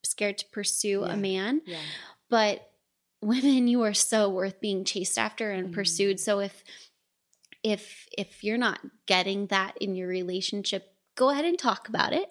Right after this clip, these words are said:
Speaker 2: Mm.
Speaker 1: See if it, there, that your partner's capable.
Speaker 2: Mm.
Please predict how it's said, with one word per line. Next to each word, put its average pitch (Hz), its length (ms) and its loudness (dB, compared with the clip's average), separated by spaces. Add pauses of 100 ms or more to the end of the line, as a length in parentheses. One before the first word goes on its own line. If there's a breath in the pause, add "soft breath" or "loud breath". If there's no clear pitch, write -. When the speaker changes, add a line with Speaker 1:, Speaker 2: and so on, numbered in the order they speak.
(120)
Speaker 2:
Mm. 170 360 -6
Speaker 1:
See 220 180 2
if 220 120 -2
it, - 180 -4
there, 226 220 2 (140)
that 202 180 0
your 214 100 -4
partner's - 340 -4
capable. 185 640 -4
Speaker 2:
Mm. 165 220 -18